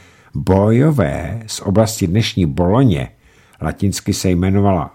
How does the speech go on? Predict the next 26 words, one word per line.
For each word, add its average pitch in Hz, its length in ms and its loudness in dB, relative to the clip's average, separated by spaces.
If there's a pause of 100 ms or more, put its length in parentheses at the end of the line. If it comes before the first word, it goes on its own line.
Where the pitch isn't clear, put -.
Bononia, 80 1080 -2 (460)
byli 101 220 4
poraženi 120 680 4
Římany 78 920 -2
a 82 100 -2
vyhnáni 120 600 4
roku 131 220 0
sto - 200 -2
devadesát 117 520 2
dva 92 200 2
před 107 220 0
naším 110 340 0
letopočtem. 104 840 -4 (720)
Ale 78 220 -4
my 90 120 0
jsme 107 220 0
si 113 140 -2
již - 440 -2
v - 40 -20
cyklu - 340 -2
o - 120 -4
Slovanech 98 420 2
řekli, 87 500 -2 (520)
že - 120 -2
se - 180 2
v, - 140 -6